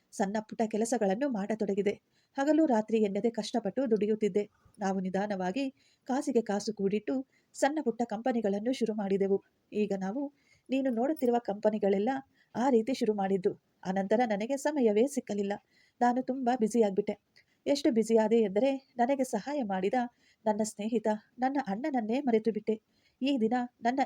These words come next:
ಈ ಶ್ರೀಮಂತಿಕೆಗೆ, ನಮ್ಮ ಈ ವಿಲಾಸಿ ಜೀವನಕ್ಕೆ ಅವನೇ ಕಾರಣ. ಅವನೇ ನನ್ನ ಸ್ನೇಹಿತ. ಬೆಳಿಗ್ಗೆ ನಿನ್ನ ಗೆಳೆಯ ನಿನ್ನನ್ನು ಭೇಟಿಯಾಗಲು ಬಂದಾಗ ನನ್ನ ಗೆಳೆಯನ ನೆನ್-, ನೆನಪು ನನಗಾಯಿತು.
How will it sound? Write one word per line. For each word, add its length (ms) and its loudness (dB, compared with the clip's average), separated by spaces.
ಈ 120 -6
ಶ್ರೀಮಂತಿಕೆಗೆ, 800 -2
ನಮ್ಮ 240 0
ಈ 200 0
ವಿಲಾಸಿ 420 0
ಜೀವನಕ್ಕೆ 580 -4
ಅವನೇ 520 -2
ಕಾರಣ. 300 -6
ಅವನೇ 360 0
ನನ್ನ 180 0
ಸ್ನೇಹಿತ. 400 -2
ಬೆಳಿಗ್ಗೆ 340 6
ನಿನ್ನ 240 0
ಗೆಳೆಯ 280 4
ನಿನ್ನನ್ನು 360 0
ಭೇಟಿಯಾಗಲು 600 2
ಬಂದಾಗ 400 0
ನನ್ನ 180 2
ಗೆಳೆಯನ 400 4
ನೆನ್-, 220 -4
ನೆನಪು 360 -2
ನನಗಾಯಿತು. 640 0